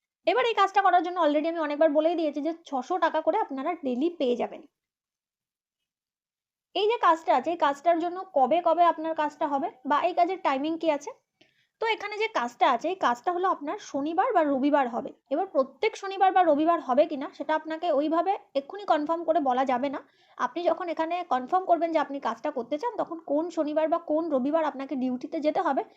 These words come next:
সেটা আপনাকে আগে থেকে ইনফর্ম করে দেওয়া হবে। এবার এখানে ডিউটির টাইম কটা থেকে কটা অবধি থাকবে? ডিউটির টাইম মোটামুটি কোনো কোনো দিন এটা হতে পারে যে আটটা থেকে, কোনো কোনো দিন হতে পারে সাতটা থেকে, মানে যত তাড়াতাড়ি স্টার্ট হবে তত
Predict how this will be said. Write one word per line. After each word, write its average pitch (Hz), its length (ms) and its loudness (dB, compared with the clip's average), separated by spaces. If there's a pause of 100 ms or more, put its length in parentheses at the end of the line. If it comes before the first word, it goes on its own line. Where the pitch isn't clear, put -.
(220)
সেটা 311 160 2
আপনাকে 339 280 -2 (160)
আগে 277 280 0
থেকে 330 140 -4 (120)
ইনফর্ম 349 340 -4
করে 277 260 2
দেওয়া 247 300 2
হবে। - 160 -6 (960)
এবার 453 200 2
এখানে 415 260 -4 (260)
ডিউটির 311 340 0
টাইম 339 180 0 (120)
কটা 302 160 0
থেকে 349 260 -2
কটা 320 160 2
অবধি 311 280 -2
থাকবে? 269 220 -2 (360)
ডিউটির 339 340 4
টাইম 403 220 4
মোটামুটি 349 360 -4 (100)
কোনো 320 120 -2
কোনো 330 240 -4
দিন 339 80 -4 (120)
এটা 254 200 0
হতে 311 180 2
পারে 302 160 0
যে 294 100 0 (140)
আটটা 302 300 -2
থেকে, 302 280 0 (400)
কোনো 330 220 0
কোনো 349 140 -2
দিন 320 180 -2
হতে 269 160 -2
পারে 262 140 -2 (100)
সাতটা 285 360 -2
থেকে, 302 280 -2
মানে 277 200 -6
যত 254 140 2
তাড়াতাড়ি 330 560 2
স্টার্ট 285 440 -2
হবে 453 220 2
তত 349 120 2